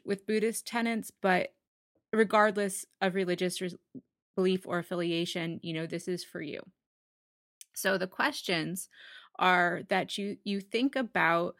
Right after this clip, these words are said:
the specific people in your life. And so following, um, Thanksgiving, going into the holiday run, this is a really great time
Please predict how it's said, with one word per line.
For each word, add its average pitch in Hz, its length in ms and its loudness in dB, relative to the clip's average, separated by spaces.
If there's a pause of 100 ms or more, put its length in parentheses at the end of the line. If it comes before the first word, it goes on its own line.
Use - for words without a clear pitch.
(220)
the 196 100 0
specific 196 640 -4
people 185 300 -6
in 170 140 -2
your 165 180 -2
life. 165 300 -8
And 185 160 -8
so 190 160 -2
following, 208 760 -4
um, 165 300 -8
Thanksgiving, 196 760 -2
going 170 340 -4
into 170 300 -6
the 139 100 -8
holiday 196 480 -2
run, 185 380 -2
this 185 200 -4
is 190 120 -4
a 175 100 -2
really 170 640 -4
great 170 380 -6
time 202 520 -2